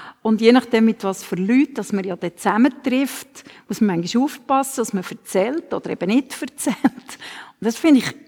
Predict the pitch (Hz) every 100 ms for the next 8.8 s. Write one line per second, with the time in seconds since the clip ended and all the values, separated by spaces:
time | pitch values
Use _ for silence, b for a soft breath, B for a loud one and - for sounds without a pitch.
0 | _ _ - 190 147 - 165 226 254 277
1 | 311 254 170 - 185 - 190 190 - 208
2 | 190 214 208 226 202 240 254 226 220 -
3 | 220 226 262 240 226 180 170 - 180 185
4 | 185 B B - 190 202 208 214 202 196
5 | - - - 175 180 220 - 220 175 175
6 | 180 190 202 - B B B B _ _
7 | _ _ _ _ 196 190 226 220 233 220
8 | 214 214 220 208 170 165 185 160